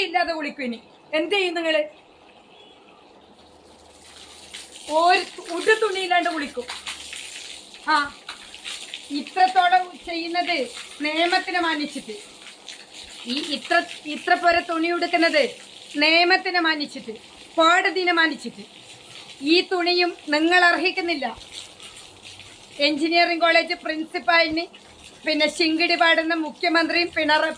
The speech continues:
പിന്നെ മുഖ്യമന്ത്രി പിണറായി വിജയനും മന്ത്രി ബിന്ദു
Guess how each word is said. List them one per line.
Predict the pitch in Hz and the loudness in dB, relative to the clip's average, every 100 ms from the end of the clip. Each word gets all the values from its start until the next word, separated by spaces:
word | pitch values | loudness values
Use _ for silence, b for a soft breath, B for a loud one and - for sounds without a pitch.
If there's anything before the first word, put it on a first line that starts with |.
| - | -2
പിന്നെ | 294 294 285 | 2 2 2
മുഖ്യമന്ത്രി | 285 339 330 330 339 320 | -2 -2 0 0 -2 0
പിണറായി | 302 311 320 330 | 2 4 2 0
വിജയനും | 320 320 311 339 - B B B 285 | -4 -4 -4 -6 -10 B B B 2
മന്ത്രി | 302 339 330 320 | 2 0 0 0
ബിന്ദു | 285 294 339 | 0 0 0